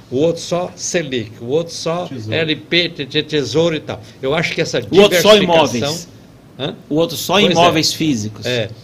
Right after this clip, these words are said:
Speaker 1: ou então, é, comprar imóvel, é, outro comprar fazenda,
Speaker 3: É.
Speaker 1: outro criar gado,
Speaker 3: É.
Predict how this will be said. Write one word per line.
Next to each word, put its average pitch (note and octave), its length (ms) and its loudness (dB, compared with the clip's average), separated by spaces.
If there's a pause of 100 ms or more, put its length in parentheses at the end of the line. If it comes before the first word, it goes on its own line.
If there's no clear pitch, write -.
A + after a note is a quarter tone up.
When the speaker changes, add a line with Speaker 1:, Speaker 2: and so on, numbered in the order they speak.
(160)
Speaker 1:
ou C3+ 140 -6
então, C3+ 320 -6
é, C3 140 0
comprar C#3 420 -2
imóvel, B2+ 540 0 (340)
é, A#2+ 300 -2
outro E3 200 2
comprar C#3+ 300 -2
fazenda, C3+ 480 -2
Speaker 3:
É. C3 200 -4 (120)
Speaker 1:
outro F3 300 2
criar D#3+ 340 2
gado, C3+ 400 2
Speaker 3:
É. A2 80 -8